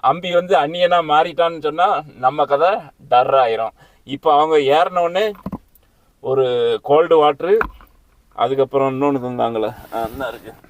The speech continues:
இதுல கொஞ்சம் போல பிஸ்கட் எல்லாம் கிடக்கு. ஆ, இந்த இது வந்து, ஆ, ஸ்நாக்ஸு. ஏன்னா இதை ரெண்டையும் கையிலே தூக்கிட்டு வந்துட்டாங்க வரும்போது. தூக்கிட்டு வந்து அந்தால தந்தாங்க. தந்துட்டு இந்த அணுகுமுறையெல்லாம்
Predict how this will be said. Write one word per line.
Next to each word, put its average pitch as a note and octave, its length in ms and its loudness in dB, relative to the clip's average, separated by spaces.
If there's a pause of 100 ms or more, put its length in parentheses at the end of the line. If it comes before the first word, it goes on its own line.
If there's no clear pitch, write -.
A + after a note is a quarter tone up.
(1400)
இதுல C#3 240 0
கொஞ்சம் C3+ 240 -2
போல D3 180 0
பிஸ்கட் C3 400 -8
எல்லாம் C3+ 240 -2
கிடக்கு. A2 300 -8 (400)
ஆ, G2+ 420 -6 (540)
இந்த G#2+ 540 -2 (200)
இது A#2 160 -10
வந்து, B2 560 -8 (320)
ஆ, C3+ 40 -10 (180)
ஸ்நாக்ஸு. C#3+ 440 -2 (420)
ஏன்னா B2 280 -2
இதை C3+ 220 2
ரெண்டையும் D3 600 0
கையிலே D3 340 4
தூக்கிட்டு D3 360 -2
வந்துட்டாங்க A#2 360 -4
வரும்போது. A2+ 480 -2 (420)
தூக்கிட்டு C#3 200 -6
வந்து D3 420 -2 (120)
அந்தால A2 280 -2
தந்தாங்க. A2+ 520 -4 (300)
தந்துட்டு A2 720 -6 (280)
இந்த C3 260 0
அணுகுமுறையெல்லாம் D#3+ 840 0